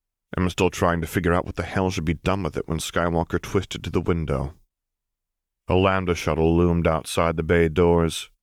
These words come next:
making its way to a landing. Piet glanced at a chrono. Only half an hour.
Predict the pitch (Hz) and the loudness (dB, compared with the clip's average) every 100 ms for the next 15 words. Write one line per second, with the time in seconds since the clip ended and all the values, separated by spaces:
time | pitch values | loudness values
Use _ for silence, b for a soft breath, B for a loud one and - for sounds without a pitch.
0 | _ - 85 78 85 - 90 85 87 85 | _ -2 0 0 -4 0 0 2 2 4
1 | 87 87 82 80 76 b b b b b | 2 2 0 -2 -4 b b b b b
2 | b _ - 98 90 - 92 92 92 90 | b _ -4 -2 0 2 2 2 0 -2
3 | 85 - 92 82 80 85 _ _ _ _ | -2 0 0 2 -2 -4 _ _ _ _
4 | _ _ _ _ 98 92 85 92 90 80 | _ _ _ _ 0 2 0 -2 -2 -4
5 | 71 69 | -4 -6